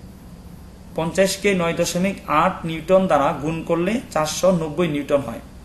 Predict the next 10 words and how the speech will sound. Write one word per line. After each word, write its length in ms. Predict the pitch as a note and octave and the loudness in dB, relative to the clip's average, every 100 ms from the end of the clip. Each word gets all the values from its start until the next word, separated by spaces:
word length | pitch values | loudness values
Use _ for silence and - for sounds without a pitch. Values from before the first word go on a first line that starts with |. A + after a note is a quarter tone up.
| - - - - - - - - - - - - | -18 -20 -20 -20 -20 -20 -20 -20 -20 -20 -20 -6
চাঁদে 420 | - D#3+ E3 F#3+ | 2 4 6 4
আমার 360 | G#3 E3 E3 F3+ | 4 2 4 4
ওজন 220 | F3+ F#3 | 4 4
হবে 400 | D#3 C3+ D3+ A3 - - - - - - | 4 2 2 0 -6 -14 -20 -20 -20 -8
আমার 420 | C3 C#3+ E3 F#3+ F#3+ | 0 2 4 4 4
বর 420 | D#3 D#3 D#3+ G3+ A3+ - - D#3 | 2 2 6 4 2 -8 -10 -4
into 500 | F3 F3+ F3 F#3 C4+ - - - - | -2 0 2 2 0 -6 -18 -20 -10
চাঁদের 400 | - D#3 D#3 F3+ F#3 | 2 4 4 2 2
অভিকর্ষ 540 | E3 D#3+ E3+ F#3 F3+ F#3+ | -2 -4 2 2 2 0
ত্বরণ। 460 | F#3+ - C#3+ A#2 | 0 4 4 4